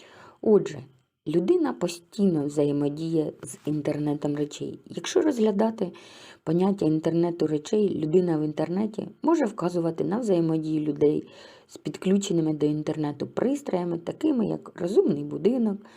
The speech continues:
носимі пристрої тощо. Соціальні мережі та їх взаємодія. У цьому контексті людина в інтернеті може означати людину, яка взаємодіє з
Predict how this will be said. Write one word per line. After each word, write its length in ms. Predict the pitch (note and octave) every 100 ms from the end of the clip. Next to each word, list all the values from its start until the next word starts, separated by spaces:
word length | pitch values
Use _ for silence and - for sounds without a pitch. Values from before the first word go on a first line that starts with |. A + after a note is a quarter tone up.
| - - - -
носимі 380 | F#3 G#4 A3+
пристрої 640 | - - G#3+ G#3+ - D3+ D3+
тощо. 520 | - F#3+ B2+ - - - _ _ - - F#4+ - _ _ _ _
Соціальні 640 | - - F#3 - D4 C#4+
мережі 520 | A#3+ F3 D#3 E3 D#3 D#3+ - _ _ _ _ _ _
та 260 | - E3 E3+
їх 380 | F3 D#3 E3 -
взаємодія. 800 | E3 D#3+ D#3+ D#3+ E3 D3+ D3 C#3+ -
У 40 | -
цьому 320 | - F4 F4+
контексті 680 | C4+ A3+ A3 D3+ - - D3
людина 400 | C#3+ E3 G3 G#3+
в 80 |
інтернеті 540 | G#3 G3+ G3 G3 F#3+ F3+
може 320 | E3+ F3 F#3
означати 680 | F#3 F3 E3+ F3 F3 E3+ E3
людину, 420 | D3+ D3+ F3+ G#3
яка 220 | F#3 F#3+
взаємодіє 600 | E3+ F3 E3+ F#3 G3+ E4
з 160 | E4+ F4+